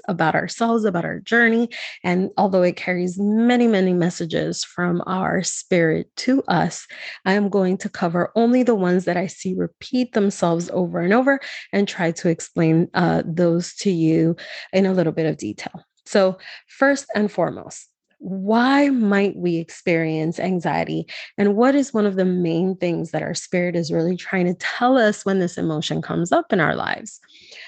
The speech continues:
Uh, number one is that we are, uh, uh, we're in a battleground between our ego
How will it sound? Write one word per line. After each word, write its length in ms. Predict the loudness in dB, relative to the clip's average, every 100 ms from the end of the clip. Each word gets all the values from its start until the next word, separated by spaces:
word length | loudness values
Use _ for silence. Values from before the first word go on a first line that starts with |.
| -2
Uh, 300 | 2 4 2 2
number 300 | 2 4 2
one 220 | 2 2
is 320 | 2 0 -2 _ -20 -20 -18 0
that 240 | 2 2
we 240 | 2 2 2
are, 520 | 2 0 0 -2 -4 _ _ _ _ _ _ _ _ 0
uh, 380 | 2 4 4 4
uh, 60 |
we're 180 | 4 4
in 80 | 2
a 60 | 0
battleground 840 | 0 0 -2 -2 -4 -4 -8 -10 _
between 360 | -2 0 0 0
our 140 | 0 0
ego 420 | 0 2 2 0